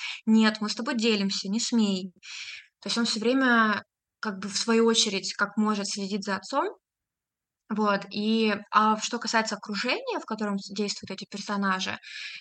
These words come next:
это вот этот, с одной стороны, разваливающийся мир, а с другой стороны, это страх перед окружающими выжившими людьми, потому что очень быстро, а, все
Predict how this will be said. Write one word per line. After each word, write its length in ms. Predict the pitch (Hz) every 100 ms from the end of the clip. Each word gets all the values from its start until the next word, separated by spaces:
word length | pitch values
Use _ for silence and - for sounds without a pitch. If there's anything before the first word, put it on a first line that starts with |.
| _
это 160 | - 262
вот 60 | 240
этот, 180 | 240 226
с 60 |
одной 200 | 233 226
стороны, 300 | 233 233 220
разваливающийся 840 | 220 214 226 226 208 202 214 - 226
мир, 200 | 302 427
а 40 |
с 40 | 254
другой 260 | 220 240 269
стороны, 520 | - 220 220 233 233
это 300 | 214 214 - 208
страх 520 | - 220 214 214 -
перед 400 | 208 202 196 190
окружающими 1080 | - 208 202 208 208 196 - 190 190 185 196 202
выжившими 460 | 202 196 - 185
людьми, 320 | 185 196 233 415
потому 340 | - 208 202
что 420 | 208 - 202 190 190 - - - -
очень 260 | 214 220 214
быстро, 720 | 240 - 208 196 185 202 220 -
а, 400 | - 190 190 190
все 180 | 185 208